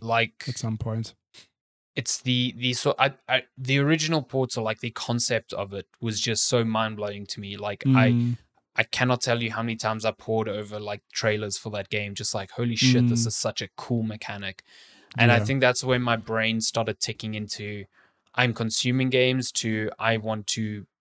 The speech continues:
Speaker 1: design them. I wanna make something like this," you know? Like,
Speaker 2: Mm.
Speaker 1: I still love, if I had to create a game today, it would be a puzzler, because I think puzzlers are very complex to make, but also very cool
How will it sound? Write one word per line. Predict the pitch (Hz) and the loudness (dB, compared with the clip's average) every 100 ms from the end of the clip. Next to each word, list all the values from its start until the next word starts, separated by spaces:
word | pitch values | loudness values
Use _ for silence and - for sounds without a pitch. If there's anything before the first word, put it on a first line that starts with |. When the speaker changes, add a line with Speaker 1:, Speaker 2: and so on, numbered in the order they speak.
| - | -2
Speaker 1:
design | 117 107 104 104 101 | 0 2 0 -2 -6
them. | 92 95 95 | -8 -10 -12
I | 120 113 | -8 -4
wanna | 110 110 | -2 -4
make | 107 104 - | -4 -6 -2
something | - 107 98 104 | 0 -2 -6 -8
like | 98 98 - | -8 -10 -12
this," | - 92 - - | -12 -6 -4 -4
you | 104 | -6
know? | 101 | -8
Like, | 101 104 _ | -6 -8 _
Speaker 2:
Mm. | 127 120 113 113 113 | 2 2 2 0 2
Speaker 1:
I | 117 | 4
still | - 131 | 4 2
love, | 120 117 110 110 | 2 2 2 0
if | 104 - | -2 2
I | 117 | 4
had | 120 - | 4 0
to | 123 110 - _ _ - - - _ _ | -2 -2 -10 _ _ -20 -20 -20 _ _
create | - 131 113 113 - | 0 4 4 4 2
a | |
game | 110 107 101 | 2 2 0
today, | 104 104 101 | 0 0 0
it | 107 | -6
would | 98 | -10
be | 104 98 | -8 -8
a | |
puzzler, | - 101 90 87 90 | -6 -6 -6 -10 -12
because | 110 - 104 | -10 -8 -8
I | |
think | 101 - 98 | -6 -6 -4
puzzlers | - 113 110 104 | -2 -2 -2 -2
are | 104 101 98 _ _ _ _ _ _ 123 | -2 -2 -4 _ _ _ _ _ _ 4
very | 120 123 127 | 6 6 2
complex | 117 113 113 113 - | -4 -6 -6 -2 -2
to | - | -2
make, | 107 110 123 - | -2 -4 -6 -8
but | 107 | -10
also | 104 104 110 104 | -2 -2 0 -6
very | 101 98 104 104 98 - | -8 -6 -6 -6 -10 -16
cool | - 110 104 101 101 | -6 -4 -4 -8 -12